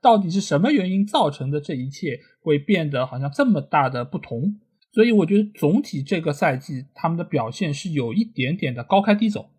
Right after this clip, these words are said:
就一开始非常亮眼，到后面就是一路下滑，后面是以大概七八轮连败而结束这样一个赛季。就总体来说，我觉得还是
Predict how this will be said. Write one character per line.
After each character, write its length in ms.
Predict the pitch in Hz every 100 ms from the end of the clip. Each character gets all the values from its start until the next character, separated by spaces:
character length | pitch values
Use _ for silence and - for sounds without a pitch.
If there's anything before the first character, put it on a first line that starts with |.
| _
就 80 | 147
一 100 | 190
开 160 | 208
始 160 | 196 139
非 140 | 139
常 100 | 147
亮 160 | 143 143
眼， 100 | 120
到 140 | 131
后 160 | 131 170
面 160 | 135 120
就 100 | 135
是 120 | 131
一 240 | 120 139
路 160 | 247 226
下 200 | 175 117
滑， 240 | - 113 131 _
后 200 | - 160
面 180 | 143 139
是 140 | -
以 360 | 139 131 127 127 - _ _
大 160 | - 127
概 160 | 135
七 260 | 131 - 196
八 220 | 196 185
轮 380 | 185 147 139 151 - _
连 280 | - 139 139
败 340 | - 226 131 -
而 180 | 131 143
结 240 | 143 120
束 220 | 135 143
这 140 | 131 135
样 180 | 123
一 60 | 120
个 100 | 135
赛 220 | - 127
季。 220 | 131 - 135 143
就 80 | 139
总 220 | 139 135
体 80 | 196
来 140 | 127
说， 140 | 127 135
我 60 |
觉 140 | 117 120
得 80 | 135
还 180 | -
是 180 | 123 -